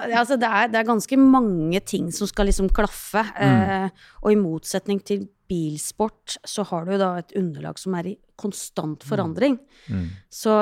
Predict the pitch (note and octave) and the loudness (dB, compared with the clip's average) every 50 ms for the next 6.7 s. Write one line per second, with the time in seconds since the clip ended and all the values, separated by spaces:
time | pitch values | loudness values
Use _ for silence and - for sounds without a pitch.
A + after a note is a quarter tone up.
0 | G#3+ G#3+ G#3 G3 F#3+ F#3 F3+ - G#3 G3+ F#3+ F#3+ F#3+ F3+ F3+ E3+ D3+ D3+ - - | 4 2 2 0 0 0 0 0 0 0 0 0 -2 0 0 -2 -2 -2 -8 -6
1 | - E3+ - - E3+ - F3 F3 F3 F#3+ G3+ F#3+ F3+ G3+ G3 F3+ F#3 F#3 F3 F#3 | -8 -6 -6 -6 -4 -2 -2 -4 -2 -4 -4 -4 -4 -2 -2 -2 -2 -2 -2 -4
2 | F3 - - - D#3 D#3+ F3 F3+ E3+ - - - F#3 E3+ C#3+ F3 - F#3 F3 - | -6 -8 -6 -4 -4 -4 -4 -4 -6 -6 -4 -4 -2 -2 -4 -4 -6 -8 -8 -8
3 | - - F#3+ E3+ - - E3+ E3 F3 F#3 F#3 E3 - F3+ F3+ F3+ F3 F3+ F3 D#3 | -8 -8 -8 -8 -8 -10 -12 -12 -10 -10 -10 -10 -8 -8 -6 -6 -4 -6 -6 -8
4 | D3+ - - F3 E3+ - - G#3 F3+ D#3+ C#3+ - D3+ - - F#3+ F#3+ F3+ D#3+ D#3 | -8 -8 -8 -8 -6 -2 0 0 0 0 -4 -8 -8 -4 -2 0 0 0 -2 -2
5 | D#3 D#3 E3 F#3 G3 - B3 C4+ A#3 F#3 G#3+ C#4 D4 C4 A3 B3 C4 B3 G3+ - | -6 -4 -4 -4 -4 0 0 0 2 2 2 2 2 2 2 0 0 0 -2 -4
6 | A3 G#3 G#3 G3 - - G#3 F3 F3 F#3+ F3+ - G3 G3+ | -6 -6 -6 -6 -4 -2 -4 -2 -2 -4 -4 -2 -2 -4